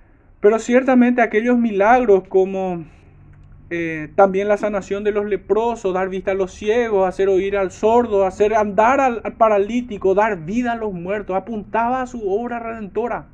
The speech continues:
Mostraba de manera gráfica aquello que Él vino a hacer en lo espiritual para con cada hombre.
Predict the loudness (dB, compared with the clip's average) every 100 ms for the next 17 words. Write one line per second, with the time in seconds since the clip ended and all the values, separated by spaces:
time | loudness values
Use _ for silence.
0 | -20 -20 -20 -20 -20 -20 -20 -20 -20 -8
1 | 2 2 4 4 6 4 2 0 -2 -2
2 | 0 2 4 4 0 -4 -4 0 0 0
3 | -4 -4 -4 -8 -8 -8 -6 -6 -4 -8
4 | -8 -6 -6 -8 -14 _ -20 -20 -20 _
5 | _ _ _ _ _ _ _ _ _ _
6 | _ _ _ _ _ _ _ _ _ _
7 | _ _ 0 0 0 -4 -8 -4 -4 -2
8 | -2 -4 -4 -8 -6 -4 -4 -4 -6 -10